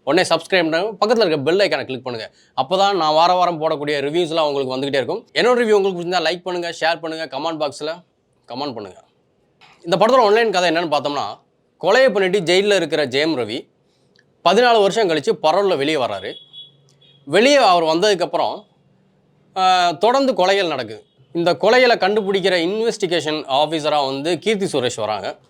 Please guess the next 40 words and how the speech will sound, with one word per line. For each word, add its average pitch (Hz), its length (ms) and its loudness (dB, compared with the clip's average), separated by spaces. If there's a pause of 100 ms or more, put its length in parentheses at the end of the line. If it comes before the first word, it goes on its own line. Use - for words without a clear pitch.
இந்த 175 180 0
கொலையை 226 580 4 (400)
பண்ணது 180 420 2
யாரு? 156 500 2 (220)
உண்மையிலே 185 340 0
ஜெயம் 170 240 0
ரவி 156 120 -2
தான் 151 180 -2
பண்ணாரா, 123 400 -2
இல்ல 143 160 -4
வேற 156 220 2
யாராவது 151 380 0
பண்ணாங்களா? 127 380 -4 (760)
ஆ, 139 760 -2
கொலை, 202 220 2 (200)
கொலை 208 220 2
பண்ணவங்கள 170 600 -4 (220)
கீர்த்தி 196 220 -6
சுரேஷ் 156 300 -6
கண்டுபிடிச்சாங்களா 160 520 -6
இல்லையா 117 380 -4
அப்படிங்கிறது 151 340 -2
தான் 196 160 0
இந்த 143 500 0
மொத்த 143 260 -2
படத்தோட 143 320 -2
கதையா 131 280 -2
இருக்கு. 104 320 -8
ஓகே, 247 180 6
இவர் 202 280 8
எதுக்காக 233 440 6
ஜெயிலுக்கு 202 360 6
போறாரு 175 240 6
அப்படின்னு 156 300 4
பாத்தீங்கன்னா, 143 400 2
இவர் 175 200 4
வந்து 214 220 6
ஒரு 185 120 6
ஆம்புலன்ஸ் 165 440 2
டிரைவர், 120 340 -2